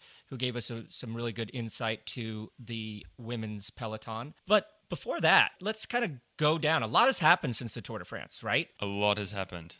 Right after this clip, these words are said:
Speaker 1: You know, you, you get done with the Tour, there's a couple days where you're like, "Oh man, what do I do now?" And then bang, the racing is back on. And we always said that, like, the Tour de France is the biggest race in the world,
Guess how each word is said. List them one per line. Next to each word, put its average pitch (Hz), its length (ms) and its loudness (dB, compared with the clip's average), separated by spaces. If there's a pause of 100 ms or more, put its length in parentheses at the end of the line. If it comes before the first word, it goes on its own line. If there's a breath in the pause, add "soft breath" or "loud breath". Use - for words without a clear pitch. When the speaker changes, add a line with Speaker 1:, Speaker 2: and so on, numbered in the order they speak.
(120)
Speaker 1:
You 170 120 -8
know, 147 100 -2
you, 147 120 -4
you 190 200 -6
get 196 120 2
done 196 180 2
with 170 100 -4
the 175 80 0
Tour, 170 360 2
there's 151 180 0
a - 40 -4
couple 170 220 -6
days 156 360 0
where 151 80 -2
you're 143 140 0
like, 139 280 4
"Oh 156 220 2
man, 143 280 0
what 139 100 0
do 143 60 2
I 135 100 2
do 135 180 -2
now?" 139 300 2
And 127 200 -2
then 113 280 -4 (120)
bang, 123 280 2 (260)
the 120 80 -4
racing 131 560 -2
is 117 140 -6
back 117 320 2
on. 92 200 -4
And 104 80 -10
we 139 100 -8
always 170 180 -4
said 135 200 0
that, 104 200 -2
like, 107 220 -4
the 113 80 -12
Tour 165 180 -2
de 160 80 0
France 151 340 0
is 120 160 -6
the 110 80 -6
biggest 156 320 -4
race 143 180 -2
in 127 60 -6
the 113 60 -6
world, 123 340 -2